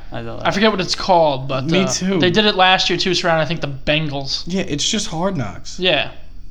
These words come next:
Speaker 3: But it's
Speaker 2: I
Speaker 3: like
Speaker 2: love Hard Knocks. I love John Gruden.
Speaker 1: Yeah.
Speaker 2: I kinda wish he was the coach of the Giants.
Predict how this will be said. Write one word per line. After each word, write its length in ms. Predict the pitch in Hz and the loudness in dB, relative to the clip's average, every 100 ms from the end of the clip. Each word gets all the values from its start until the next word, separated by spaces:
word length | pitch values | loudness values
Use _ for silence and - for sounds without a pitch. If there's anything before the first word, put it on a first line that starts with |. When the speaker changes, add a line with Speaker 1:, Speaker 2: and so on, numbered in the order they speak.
| - - | -10 -8
Speaker 3:
But 160 | - 143 | -4 0
it's 100 | 160 | 2
Speaker 2:
I 40 | |
Speaker 3:
like 80 | 196 | 6
Speaker 2:
love 160 | 165 139 | 4 4
Hard 240 | 143 139 | 0 0
Knocks. 240 | 135 139 170 | -2 -4 -4
I 40 | |
love 240 | 156 151 | -2 -2
John 240 | 147 135 135 | -2 -4 -4
Gruden. 320 | 143 143 139 - | -4 -4 -6 -4
Speaker 1:
Yeah. 280 | 139 113 113 | -2 -2 0
Speaker 2:
I 40 | |
kinda 220 | 202 190 | 2 4
wish 120 | 175 | 4
he 40 | 175 | 2
was 80 | 165 | 0
the 60 | |
coach 200 | 156 160 151 | 0 0 0
of 20 | |
the 60 | 147 | -2
Giants. 520 | 151 151 175 170 | -2 -2 -2 -4